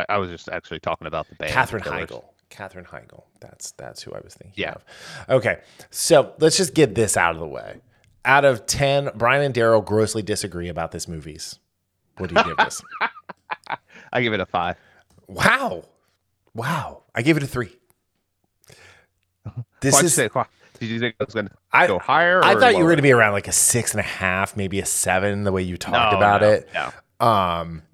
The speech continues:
Speaker 1: No.
Speaker 2: this is probably the worst David Fincher movie ever made.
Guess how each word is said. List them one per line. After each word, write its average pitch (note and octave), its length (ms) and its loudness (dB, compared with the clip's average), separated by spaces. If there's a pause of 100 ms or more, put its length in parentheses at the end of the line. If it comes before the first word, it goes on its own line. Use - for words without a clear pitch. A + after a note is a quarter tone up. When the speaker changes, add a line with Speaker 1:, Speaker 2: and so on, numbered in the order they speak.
Speaker 1:
No. G#2 220 -6 (880)
Speaker 2:
this D3 320 0
is D#3 140 -6
probably A#2+ 1120 -2 (120)
the A2 100 0
worst F#2+ 300 -2
David E2 280 -8
Fincher E2+ 260 -14
movie E2+ 420 -12
ever - 220 -10
made. - 280 -20